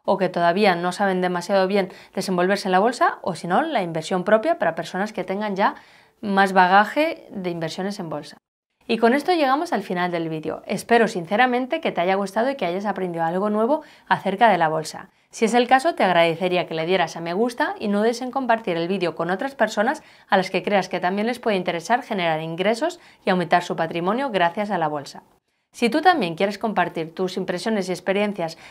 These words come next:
invirtiendo en bolsa a través de la gestión activa con los demás miembros de la comunidad del Club de Inversión, no dudes en dejar un comentario más abajo. Recuerda suscribirte al canal y activar las notificaciones pinchando la campanita para ser alertado en cuanto subo un nuevo vídeo.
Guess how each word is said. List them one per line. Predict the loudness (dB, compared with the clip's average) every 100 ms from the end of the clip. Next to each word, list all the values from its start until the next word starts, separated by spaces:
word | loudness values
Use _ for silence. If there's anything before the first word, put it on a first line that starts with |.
| -6
invirtiendo | 0 0 2 0 0
en | 0
bolsa | -2 -2 -2
a | 0
través | 4 2 4
de |
la | 0
gestión | -2 -6 0 0
activa | 0 0 0 0 -2 _ -2
con | 2
los | 2
demás | 4 4 2
miembros | 2 0 0
de | 0
la | 0
comunidad | 0 -4 -2 -2
del | -4 -2
Club | 0
de | 2
Inversión, | 2 2 0 -4 -6 _ -2
no | 4 4
dudes | 4 0
en | -2
dejar | -2 0 0 0
un | -2
comentario | 2 2 4 4 4 2
más | 0 0 0
abajo. | -6 -6 -8 -16 -18 _ _ _ 0
Recuerda | 2 6 6 8 4
suscribirte | 4 -6 2 2 4 2
al | 0
canal | 0 2 2 0
y | -4
activar | -4 -4 -2 2 4
las | 2 -2
notificaciones | -4 -8 -8 -6 -4 -4 -4
pinchando | -4 -6 -2 -2 -2
la | -2
campanita | -2 -2 -2 0 2
para | 2 0
ser | -2 -2
alertado | 0 0 2 0 0
en | -4
cuanto | -2 -2 -2
subo | -2 2 2
un | 2
nuevo | 2 2 0
vídeo. | -4 -10